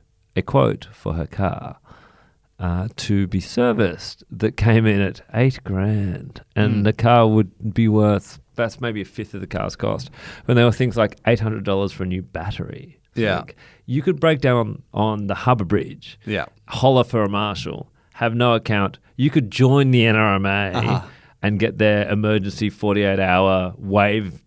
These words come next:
Speaker 1: period and get a new battery for under eight hundred dollars. I was like,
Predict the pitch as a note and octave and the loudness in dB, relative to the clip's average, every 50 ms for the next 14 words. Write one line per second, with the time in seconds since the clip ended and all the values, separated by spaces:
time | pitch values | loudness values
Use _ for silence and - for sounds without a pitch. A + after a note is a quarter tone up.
0 | _ - G#2+ G2+ F#2 F#2+ F#2 F2+ F2 F#2 - - - - - - - _ _ _ | _ -6 -4 -4 -2 0 0 0 0 -2 -4 -8 -14 -20 -20 -20 -20 _ _ _
1 | - A#2 A2 F#2+ A#2+ A#2+ A2+ A2 A2 G#2 F#2+ G#2 G2+ G2 - G2+ F#2+ - - - | -4 -2 2 4 4 4 4 2 2 2 4 2 2 2 0 -4 -4 -2 -4 -4
2 | - F2+ F#2 F2+ F2+ F2 E2+ E2 D#2+ D#2+ E2 F2 - - - E2 F2 F#2+ G2 F#2 | -2 -2 -2 -2 -2 -4 -6 -8 -8 -8 -10 -10 -10 -10 -10 -8 -8 -10 -10 -12
3 | F#2+ - F#2 F#2 F#2+ F#2+ G2 - - | -12 -12 -10 -8 -6 -6 -8 -8 -10